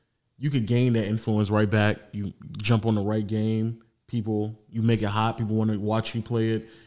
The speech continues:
and then you immediately have that influence. And that influence can easily be transferable to YouTube since y-, Twitch is normally the first to kinda jump on a bandwagon on a lot of these games. And then by the time YouTube grabs it,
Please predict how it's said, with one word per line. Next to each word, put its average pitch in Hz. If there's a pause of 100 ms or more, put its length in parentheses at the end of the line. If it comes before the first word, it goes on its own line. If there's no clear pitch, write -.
(140)
and 110
then 110
you 110
immediately 113
have 107
that 101
influence. 107
And 104
that 123
influence 117 (440)
can 117
easily 123
be 110
transferable 104 (460)
to 117
YouTube 110
since 101
y-, 95 (440)
Twitch 127
is 110
normally 110
the 104
first 104
to 110
kinda 101 (320)
jump 110
on 110
a 104
bandwagon 101
on 95
a 95
lot 101
of 101
these 101
games. 107
And 104
then 98
by 98
the 98
time 101
YouTube 113
grabs 101
it, 101